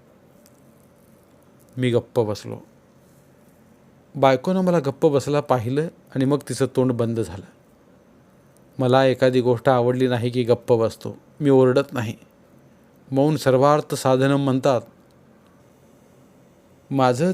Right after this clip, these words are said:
त्यामुळं साध्य होत. बायको ओरडावं लागत नाही.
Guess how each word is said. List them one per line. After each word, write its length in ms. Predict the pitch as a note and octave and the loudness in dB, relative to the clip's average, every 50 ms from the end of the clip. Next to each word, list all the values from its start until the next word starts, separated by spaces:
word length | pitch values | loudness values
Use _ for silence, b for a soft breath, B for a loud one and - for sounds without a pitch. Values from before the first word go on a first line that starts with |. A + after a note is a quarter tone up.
| - | 0
त्यामुळं 340 | D#3 C3+ C3+ C#3 C#3 C#3+ C#3+ | 0 0 2 2 0 -2 -2
साध्य 340 | B2 - B2 A#2 A#2 A#2+ B2 | 0 -2 -2 -2 -2 -2 -4
होत. 320 | A2 A2+ A2 - - - - _ _ _ _ _ _ _ _ _ - _ _ _ - | -4 -4 -8 -12 -14 -20 -20 _ _ _ _ _ _ _ _ _ -20 _ _ _ -4
बायको 500 | B2 B2+ B2 B2 A#2 - C#3 C#3 C3+ C3 | 0 0 2 2 2 4 4 4 4 4
ओरडावं 440 | - C#3 C3 B2+ B2+ C3+ C3+ C#3 C3+ | 2 2 2 4 6 6 6 6 4
लागत 320 | C3+ C3 B2+ C3+ C3 C3+ | 4 2 0 -2 -4 -4
नाही. 240 | C3+ B2+ F2+ F#2 | -8 -8 -8 -10